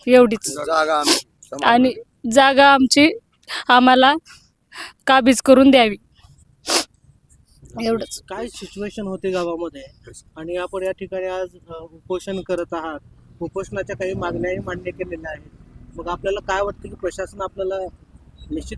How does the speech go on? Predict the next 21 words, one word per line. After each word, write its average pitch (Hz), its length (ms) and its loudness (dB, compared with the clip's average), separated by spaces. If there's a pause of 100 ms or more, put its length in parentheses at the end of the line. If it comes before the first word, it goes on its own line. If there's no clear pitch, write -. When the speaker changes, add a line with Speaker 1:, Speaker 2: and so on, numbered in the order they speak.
Speaker 3:
न्याय 170 180 -6
मिळवून - 320 -12
देईल? - 480 -12 (2000)
Speaker 1:
मागण्या 269 460 6
आम्ही 320 180 6
ठेवल्या 311 380 8
होत्या 294 360 6 (920)
की 269 440 10 (160)
कलम 285 300 6
वाढ 269 260 6
करून 254 280 6
द्या, 240 240 4 (680)
अ, 226 100 -2 (140)
ते 233 300 4
आमच्यासोबत, 233 680 2
अ, 226 200 2 (380)
छेडछाड 247 460 4
केली, 240 340 2 (600)
आम-, 226 340 -2
आमच्या 233 260 0
साड्या 247 320 4